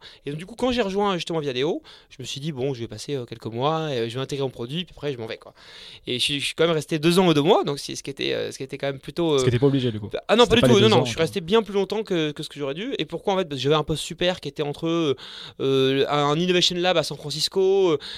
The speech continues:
Speaker 1: un poste de direction produit à Paris, euh, j'accompagnais un,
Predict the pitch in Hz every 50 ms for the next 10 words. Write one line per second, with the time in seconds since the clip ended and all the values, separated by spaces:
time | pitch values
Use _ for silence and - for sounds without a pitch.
0 | - - - 135 135 - 175 180 160 156 147 156 151 151 139 170 160 - 165 165
1 | 160 175 165 147 - 160 160 165 185 196 196 196 196 202 190 160 147 147 139 127
2 | 160 160 160 156 147 165 165 165 170 175 175 170 151 147 139 139